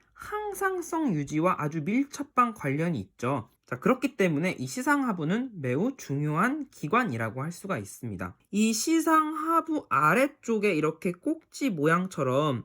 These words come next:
달려있는 것이 바로 뇌하수체라는 곳인데요. 시상하부의 명령을 받아서 호르몬을 분비하는 아주 중요한 역할을 하게 됩니다. 그래서 자율신경과 내분비샘의 최고 조절 중추로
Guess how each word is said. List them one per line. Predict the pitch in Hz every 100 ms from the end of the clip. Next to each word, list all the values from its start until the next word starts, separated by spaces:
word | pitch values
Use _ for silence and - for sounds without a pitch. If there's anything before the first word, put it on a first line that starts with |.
| -
달려있는 | - 131 143 175 160 160 151 151 135 - -
것이 | 127 123 214 131 -
바로 | 127 175 269 302 _
뇌하수체라는 | 143 160 190 254 320 320 277 - 262 233 131 135 143 143
곳인데요. | 117 123 113 147 143 - _
시상하부의 | - 320 330 320 311 285 269 240 196
명령을 | 131 139 180 240 247 208
받아서 | 175 120 127 175 277 - _ _ -
호르몬을 | 392 392 403 381 339 277 269 254
분비하는 | - 151 156 170 135 165 269 269
아주 | 131 123 135 190 -
중요한 | - 151 160 226 269 220
역할을 | 104 - - 160 156
하게 | 160 196 202
됩니다. | 190 117 117 110 101 -
그래서 | - 180 208 147 - _
자율신경과 | - - 147 208 233 220 202 170 143 135 202 254 247
내분비샘의 | 131 127 147 208 190 160 127 113 190 269 - _
최고 | - 339 311 320
조절 | 311 175 202 247 233
중추로 | 143 127 - - 190 208 113